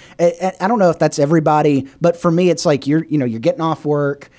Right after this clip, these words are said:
you're going home, you're making dinner, you're eating dinner, you're talking about your day with your, with your significant other or with your cat or something, and then you're finally <laughs> getting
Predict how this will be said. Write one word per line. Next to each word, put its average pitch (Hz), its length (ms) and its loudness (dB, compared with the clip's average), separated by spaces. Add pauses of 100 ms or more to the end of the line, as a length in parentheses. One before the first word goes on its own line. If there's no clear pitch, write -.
(220)
you're 104 80 -10
going 156 280 2
home, 143 500 -2
you're 101 100 -8
making 147 380 0
dinner, 139 340 0
you're 110 220 -4
eating 156 200 0
dinner, 143 200 0
you're 123 100 -4
talking 151 320 -4
about 151 320 -2
your 156 80 -4
day 147 380 2
with 143 260 -2
your, 143 280 -2
with 156 220 -6
your 147 80 -2
significant 151 460 -2
other 139 340 2
or 131 140 2
with 117 240 -10
your 110 80 -6
cat 139 460 -2
or 135 40 -2
something, 135 560 -4 (360)
and 180 100 2
then 175 80 0
you're 170 80 0
finally 190 500 0
<laughs> - 140 -12
getting 156 340 2